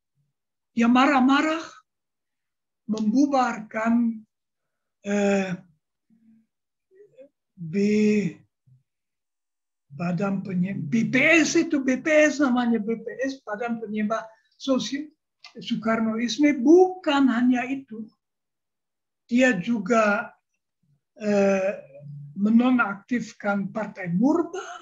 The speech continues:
yang mendukung B P S itu,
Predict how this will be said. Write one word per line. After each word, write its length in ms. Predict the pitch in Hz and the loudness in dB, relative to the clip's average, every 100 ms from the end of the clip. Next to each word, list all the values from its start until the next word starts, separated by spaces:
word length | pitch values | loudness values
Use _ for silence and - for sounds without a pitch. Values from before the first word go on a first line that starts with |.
| - _ _ _ _ _ _ _ _ _ _ _ _ _ 208 | -20 _ _ _ _ _ _ _ _ _ _ _ _ _ -2
yang 160 | 208 | 0
mendukung 720 | 214 214 226 - 226 226 185 170 | 0 0 -2 -2 0 0 0 -2
B 240 | 220 220 | -4 -4
P 160 | - 208 | -8 -6
S 240 | 226 240 208 | -6 -8 -12
itu, 400 | - 226 214 | -14 -12 -12